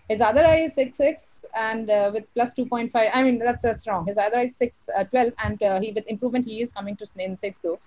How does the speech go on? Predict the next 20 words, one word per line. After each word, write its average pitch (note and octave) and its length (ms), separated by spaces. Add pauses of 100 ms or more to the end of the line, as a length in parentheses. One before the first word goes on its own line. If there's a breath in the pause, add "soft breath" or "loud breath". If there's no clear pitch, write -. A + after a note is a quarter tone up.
(260)
And A#3 240
he's B3 220
willing C#4+ 240
for C4+ 160
cataract A#3 400
surgery B3+ 420
in D#4+ 220
the F4 80
other G#3 260
eye, C4 80
provided D#4+ 460
he D#4 100
gets B3 260
a F#4 60 (380)
good C4 160
result A3 340
in G#3 100
the G#3+ 100
first D#3 280
eye. A2+ 140